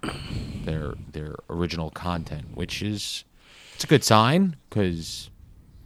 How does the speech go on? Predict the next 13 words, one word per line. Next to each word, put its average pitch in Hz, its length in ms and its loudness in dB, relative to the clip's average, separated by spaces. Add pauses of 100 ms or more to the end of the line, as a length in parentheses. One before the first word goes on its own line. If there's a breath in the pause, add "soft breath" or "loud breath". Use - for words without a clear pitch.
(320)
they're 85 140 2
trying. 123 600 6 (180)
Now 101 240 0
all 104 140 4
we 101 100 2
need 98 200 -2
to 87 60 -8
do 104 200 2
is 120 120 2
get 95 180 -2
that 92 180 -4 (1000)
shit - 400 -6
on 98 360 2